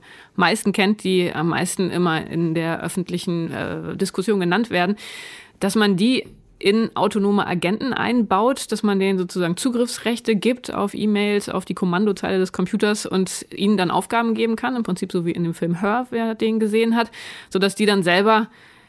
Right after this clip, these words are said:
komplexe Aufgaben in Einzelschritte runterbrechen können und die selber ausführen können. Das funktioniert prinzipiell schon, man muss aber dazu sagen, es funktioniert bisher sehr, sehr schlecht. Die machen viele Fehler, bleiben in Schleifen hängen und wer so weit geht, so einem System seine Finanzen zu übergeben, der muss schon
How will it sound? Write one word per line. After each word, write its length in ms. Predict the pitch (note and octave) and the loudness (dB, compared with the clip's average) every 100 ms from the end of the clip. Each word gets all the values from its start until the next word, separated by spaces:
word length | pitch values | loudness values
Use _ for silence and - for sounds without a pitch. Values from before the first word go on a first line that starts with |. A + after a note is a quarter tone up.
| _ | _
komplexe 460 | - F#3+ G#3+ G#3+ F#3+ | -2 0 2 0 0
Aufgaben 720 | - F#3+ - G3+ F#3 F#3+ F#3+ - | 2 0 2 4 4 2 0 0
in 160 | G3 | 0
Einzelschritte 600 | F#3 G3 G3+ - F#3+ F3+ E3+ | 2 0 -2 -2 -2 0 0
runterbrechen 580 | G#3 C#4 A3+ A3+ G#3+ | 2 2 0 0 -2
können 280 | G#3 G#3+ G#3+ | -2 0 0
und 100 | F#3+ | -2
die 80 | F3 | -2
selber 240 | E3 E3 | -2 -2
ausführen 340 | - E3 - D3+ | -2 -4 -4 -4
können. 240 | - D3 - - | -4 -6 -8 -6
Das 200 | E3+ - | -6 -4
funktioniert 600 | - G3 G#3 G#3+ - - | -2 0 2 2 0 -4
prinzipiell 560 | B3 A#3+ G#3 - G3 | -2 0 0 0 0
schon, 240 | - G#3+ A3 | 2 0 2
man 120 | F#3+ | 2
muss 140 | G3+ | 2
aber 140 | G3+ F#3 | 0 0
dazu 240 | F3 A3 | 0 0
sagen, 200 | F#3+ F3+ | 2 2
es 100 | F3+ | 0
funktioniert 340 | G3 - F3+ | -2 0 -2
bisher 260 | F3 - E3+ | -2 -4 -2
sehr, 160 | E3+ E3 | 0 0
sehr 140 | E3 | -2
schlecht. 440 | - G3+ A#3+ - | 0 2 0 -2
Die 60 | A3 | -6
machen 220 | F#3 F#3 | -4 -2
viele 240 | F3 C4 B3 | -2 -2 0
Fehler, 280 | A#3 A3 | 0 0
bleiben 300 | G3 F#3+ F3+ | 0 -2 -2
in 80 | F3+ | -2
Schleifen 380 | F3+ F3+ F#3 G3 | -2 -2 0 0
hängen 260 | G3 F#3 F#3 - - - - | 0 0 -2 -8 -18 -20 -8
und 360 | - F#3 E3+ F3 | 0 0 0 0
wer 140 | F3 | 0
so 120 | F3 | 0
weit 260 | F#3 F3 - | 0 -2 -2
geht, 440 | F3+ F3 - - - | -2 -2 -4 -10 -6
so 180 | E3 F3+ | -2 0
einem 240 | E3+ F3 | 0 0
System 380 | E3 - F#3 F#3+ | -2 -2 0 0
seine 180 | F3 E3 | 0 0
Finanzen 340 | F3 F#3 G#3+ | 0 0 0
zu 120 | G#3+ | -2
übergeben, 580 | - F#3+ E3+ F#3+ F#3 F#3 | 0 0 0 0 2 2
der 260 | E3 E3+ E3 | 2 0 -2
muss 300 | E3 E3+ - | -2 -2 -4
schon 320 | - E3+ | -4 -2